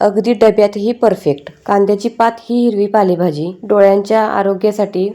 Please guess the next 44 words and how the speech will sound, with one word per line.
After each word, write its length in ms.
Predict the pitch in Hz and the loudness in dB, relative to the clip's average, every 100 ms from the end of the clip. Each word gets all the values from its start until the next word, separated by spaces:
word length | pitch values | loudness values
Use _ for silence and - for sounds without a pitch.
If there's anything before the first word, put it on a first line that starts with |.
| 202 | -10
उपयोगी 420 | 214 208 196 196 | -10 0 0 0
प्रतिकारशक्ती 760 | 208 208 202 190 185 190 185 - | -2 -4 -4 -4 -4 -6 -10 -4
वाढवते. 520 | 196 190 143 139 143 | -2 0 -2 -6 -10
चला 280 | 143 208 208 | -2 0 0
तर 180 | 208 214 | -2 -2
मग 200 | 220 220 | 0 0
रेसिपी 320 | 220 214 190 202 | -2 -2 -4 -4
सुरू 240 | 202 190 | -2 -2
करूया. 400 | 190 185 165 160 170 - | 0 0 0 -4 -8 -2
कढईमध्ये 600 | 220 214 247 254 196 220 247 - | 2 4 4 2 0 -2 -4 -6
दोन 260 | 190 220 | 0 0
चमचे 320 | 226 - 214 233 226 | 2 -2 -2 -2 2
तेल 200 | 214 190 | 2 4
गरम 200 | 180 165 | 2 2
करा. 260 | 143 135 190 - - | -4 -8 -8 -14 0
तेल 200 | 233 226 240 | 2 2 2
गरम 240 | 247 247 | 2 2
झाले 200 | 247 214 | 2 0
की 220 | 202 202 202 | -2 -4 0
त्यात 180 | 214 214 | -2 0
आपण 240 | 208 214 | -2 -2
मोहरी 340 | 226 208 190 | 0 0 2
घालायची. 540 | 196 202 160 147 180 208 - _ _ _ - | 0 0 -2 -4 -8 -10 -12 _ _ _ -6
जर 200 | 185 208 | -2 0
मोहरी 320 | 220 208 208 | -2 -2 -2
नको 240 | 220 220 | -2 0
असेल 380 | 226 226 214 202 | 0 0 -4 -2
तर 60 | 220 214 | -4 -2
तुम्ही 220 | 214 220 | -2 0
जिरे 200 | 214 208 | 2 2
पण 180 | 202 202 | 2 0
घालू 200 | 196 175 | 0 -2
शकता, 300 | 165 165 160 | -2 -6 -6
तर 160 | 151 175 | -6 -2
मी 180 | 190 196 | 0 2
जिरे 200 | 202 180 | 2 2
घातलेले 420 | 180 185 165 151 | 0 -2 -4 -4
आहेत. 200 | 139 165 - 196 | -4 -4 -6 0
जिरे 240 | 214 220 226 | 2 4 2
तडतडले 420 | 240 240 214 208 | 0 -2 2 0
की 200 | 208 214 | 2 0
त्यामध्ये 380 | 214 208 208 202 | 2 2 2 0
घालायचे 520 | 202 196 175 170 180 | 2 2 0 -2 -2
लसूण. 340 | 190 185 170 | -2 -2 -4